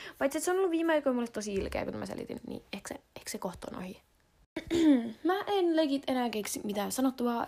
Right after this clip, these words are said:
ja tää on mun mielestä jo ihan niinku tarpeeksi sanottu. Jos mä lähden vielä sanoa jotain, mä sanon jotain todella, todella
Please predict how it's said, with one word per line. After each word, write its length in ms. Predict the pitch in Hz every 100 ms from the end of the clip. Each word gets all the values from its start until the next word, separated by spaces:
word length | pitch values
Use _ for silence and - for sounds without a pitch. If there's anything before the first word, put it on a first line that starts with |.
| -
ja 120 | - -
tää 260 | 262 311 -
on 200 | 240 220
mun 200 | 233 233
mielestä 460 | 185 180 175 -
jo 60 | 202
ihan 340 | 202 196 170
niinku 220 | 185 185 180 _ _ -
tarpeeksi 420 | 330 320 233 -
sanottu. 480 | 247 226 - 202 - - - - -
Jos 100 | 240
mä 120 | 262
lähden 220 | 285 294 262
vielä 160 | 247
sanoa 220 | 226 240
jotain, 300 | 226 220 214
mä 100 | 208
sanon 260 | 202 208 196
jotain 280 | 180 180 185
todella, 380 | 254 254 202 190
todella 380 | 190 165 -